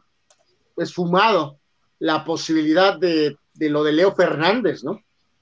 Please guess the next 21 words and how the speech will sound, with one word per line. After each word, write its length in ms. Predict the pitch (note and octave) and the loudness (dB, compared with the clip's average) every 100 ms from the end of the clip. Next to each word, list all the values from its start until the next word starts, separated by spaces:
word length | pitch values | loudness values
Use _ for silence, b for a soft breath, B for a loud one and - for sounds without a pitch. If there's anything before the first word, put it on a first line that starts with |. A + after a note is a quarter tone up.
| _ - | _ -4
Eso 200 | D#3+ F#3 | -2 0
sería 320 | F3 F#3 F#3 | 2 2 4
todavía 300 | F#3 F3+ F3+ | 6 6 6
más, 340 | F3+ E3+ - | 4 2 -2
este, 600 | F3+ - D#3+ D3+ C3+ B2+ - | -10 -8 -2 0 -2 -4 -6
que 120 | E3 | -4
esta 160 | - | 0
operación 420 | F#3+ F#3+ D#3 E3 F#3+ | 2 2 0 0 2
se 160 | F#3 | 4
hizo 300 | F3+ D3+ F3 | 2 2 0
porque 240 | D#3 D3 D#3 | 0 0 2
la 100 | E3+ | 2
otra 260 | E3+ D#3+ | 2 0
ya 140 | D#3 F3+ | 0 0
no 80 | |
se, 140 | E3 - _ | -4 -12 _
ya 120 | D#3 | -4
no 120 | F3+ | -4
se 100 | E3+ | -2
realizó, 420 | D3+ C#3+ C3+ A3 | -4 -4 -4 -2
¿no? 100 | A#3 | -2